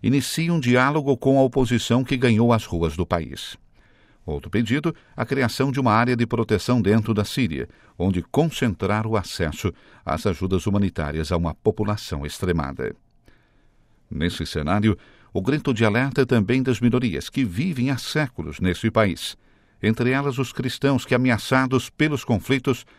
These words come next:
tentam fugir do país. "Eles se sentem indefesos diante da onda de violência", disse o arcebispo caldeu de Alepo, Dom Antony Aldo. "Nós, cristãos, somos os mais fracos do ponto de vista psicológico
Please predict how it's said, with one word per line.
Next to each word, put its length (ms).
tentam 360
fugir 440
do 120
país. 520
"Eles 240
se 100
sentem 300
indefesos 580
diante 480
da 100
onda 280
de 100
violência", 500
disse 300
o 40
arcebispo 520
caldeu 420
de 160
Alepo, 460
Dom 320
Antony 460
Aldo. 400
"Nós, 320
cristãos, 600
somos 380
os 160
mais 180
fracos 560
do 100
ponto 300
de 100
vista 360
psicológico 880